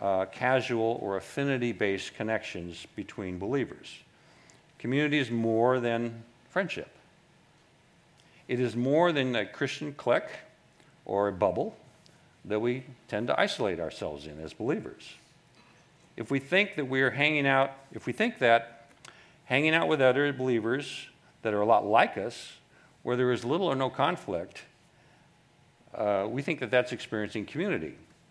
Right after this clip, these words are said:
Well, it is, but that's a very anemic or weak form of community. Community happens when one Christian confesses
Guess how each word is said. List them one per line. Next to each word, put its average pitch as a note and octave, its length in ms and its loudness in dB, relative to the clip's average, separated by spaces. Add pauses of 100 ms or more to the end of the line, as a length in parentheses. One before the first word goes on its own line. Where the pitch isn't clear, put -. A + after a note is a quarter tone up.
(200)
Well, D#3+ 140 0
it E3 100 0
is, G#2+ 400 0 (640)
but A2 100 -4
that's C#3+ 200 2
a D3 40 -2
very C3 360 4
anemic A#2+ 460 0
or F#2 120 -2
weak F#2 280 -4
form D#2 360 -6 (120)
of E2+ 200 -4
community. D#2 420 -12 (1400)
Community C3 540 -2 (1700)
happens G2+ 600 4
when G2+ 220 -4
one D3 220 0
Christian C#3 560 -4
confesses G#2+ 960 -4